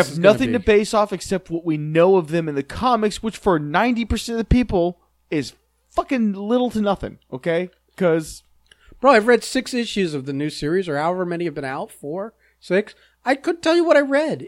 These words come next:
Speaker 2: It's that,
Speaker 1: <laughs>
Speaker 2: it's this weirdo esoteric shit, you know?
Speaker 1: Yeah.
Speaker 2: It's like, I don't grasp, you know, it's like half the concepts are like, they're trying to talk above my head, and I'm like,
Speaker 1: Mm.
Speaker 2: you know, I'm like,
Speaker 1: Mm.
Speaker 2: "Fuck it."
Speaker 1: You
Speaker 2: It's,
Speaker 1: lo-, you
Speaker 2: it's
Speaker 1: lose
Speaker 2: just
Speaker 1: temples if you, every
Speaker 2: this
Speaker 1: third
Speaker 2: is
Speaker 1: sentence is in a poop joke.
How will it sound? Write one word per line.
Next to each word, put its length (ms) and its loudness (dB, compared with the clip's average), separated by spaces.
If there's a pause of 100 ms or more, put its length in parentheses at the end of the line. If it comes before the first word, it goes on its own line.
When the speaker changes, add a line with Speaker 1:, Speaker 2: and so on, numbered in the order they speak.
Speaker 2:
It's 220 -2
that, 200 0 (240)
Speaker 1:
<laughs> 220 2
Speaker 2:
it's 220 2
this 120 0
weirdo 400 6
esoteric 560 0
shit, 360 -10
you 160 -2
know? 180 4
Speaker 1:
Yeah. 60 4
Speaker 2:
It's 180 -6
like, 300 -6 (1200)
I 80 -2
don't 160 4
grasp, 460 2
you 120 0
know, 200 4
it's 160 -10
like 180 -4 (140)
half 240 -6
the 80 -8
concepts 600 -6
are 60 -4
like, 280 -8 (280)
they're 100 -8
trying 260 0
to 80 0
talk 260 -2
above 240 -6
my 140 -8
head, 260 -2
and 100 -8
I'm 140 -8
like, 200 -6
Speaker 1:
Mm. 80 -20 (580)
Speaker 2:
you 100 -2
know, 420 -8
I'm 100 -14
like, 180 -10
Speaker 1:
Mm. 60 -16
Speaker 2:
"Fuck 260 -20
it." 160 -18
Speaker 1:
You 160 -12
Speaker 2:
It's, 80 -2
Speaker 1:
lo-, 100 2
you 60 -14 (100)
Speaker 2:
it's 80 6
Speaker 1:
lose 200 4
Speaker 2:
just 100 -6
Speaker 1:
temples 420 4
if 140 -8
you, 100 -6
every 200 2
Speaker 2:
this 100 -4
Speaker 1:
third 160 2
Speaker 2:
is 60 -10
Speaker 1:
sentence 180 -6
is 180 -10
in 60 -6
a 60 -4
poop 280 0
joke. 380 -4